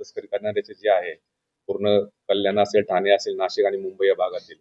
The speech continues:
याच्यामधून निष्पन्न केलेली आहे आणि त्या, त्यांच्यावरती, अ, संघटित गुन्हेगारी मोका अंतर्गत, अ, ही कारवाई माननीय पोलीस आयुक्त, अ, श्री आशिष चौधुंबरे सर, जॉईंट सीपी आमचे चव्हाण सर आणि ॲडिशनल सीपी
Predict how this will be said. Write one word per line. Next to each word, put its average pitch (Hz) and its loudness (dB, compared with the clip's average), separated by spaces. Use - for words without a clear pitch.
याच्यामधून 104 0
निष्पन्न 107 -4
केलेली 104 2
आहे 117 8
आणि 113 -2
त्या, 110 2
त्यांच्यावरती, 98 -2
अ, 92 -4
संघटित 110 2
गुन्हेगारी 104 4
मोका 104 -4
अंतर्गत, 107 -4
अ, 107 -12
ही 101 -18
कारवाई 101 4
माननीय 104 -2
पोलीस 107 -6
आयुक्त, 104 2
अ, 101 0
श्री 104 0
आशिष 98 2
चौधुंबरे 104 -6
सर, 107 -8
जॉईंट 101 -8
सीपी 104 -14
आमचे 98 -2
चव्हाण 101 -4
सर 104 -2
आणि 104 0
ॲडिशनल 98 -6
सीपी 104 -12